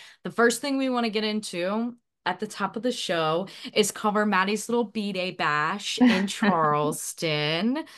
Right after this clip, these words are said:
Speaker 1: Miss Mom and Maddie came to visit me down south, and, um, Jesse, you know, made some good plans, and then I had made some good plans. So I think we showed you a good, good old Southern time.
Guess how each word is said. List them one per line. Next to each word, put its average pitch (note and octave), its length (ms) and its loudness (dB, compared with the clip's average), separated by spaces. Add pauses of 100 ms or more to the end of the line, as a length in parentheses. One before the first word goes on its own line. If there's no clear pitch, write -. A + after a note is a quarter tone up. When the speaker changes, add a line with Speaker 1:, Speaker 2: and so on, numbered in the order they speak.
(240)
Speaker 1:
Miss A#3 300 4
Mom G3+ 360 4
and G#3 120 0
Maddie F#3+ 440 2
came F#3 340 -4
to F#3 80 -6
visit E3+ 420 -2
me E3 220 -6
down E3+ 440 2
south, E3+ 800 0
and, E3 600 -2
um, D#3 600 2 (560)
Jesse, A3 960 0
you G3 160 -4
know, F#3 180 0
made F#3+ 280 -4
some G3 180 -6
good F#3 220 -2
plans, F#3 540 0
and F#3 120 -2
then F3+ 100 0
I F3+ 220 2
had G3 180 -2
made F3+ 220 -4
some F#3+ 160 -4
good F#3 160 -2
plans. F3+ 340 -2
So F#3+ 120 0
I F#3 80 2
think E4 240 -6
we D5+ 100 2
showed F4 320 2
you F4 140 2
a A#3+ 60 2
good, A3 580 -2
good A3 160 0
old B3+ 240 -2
Southern A#3+ 420 -4
time. G#3 540 -2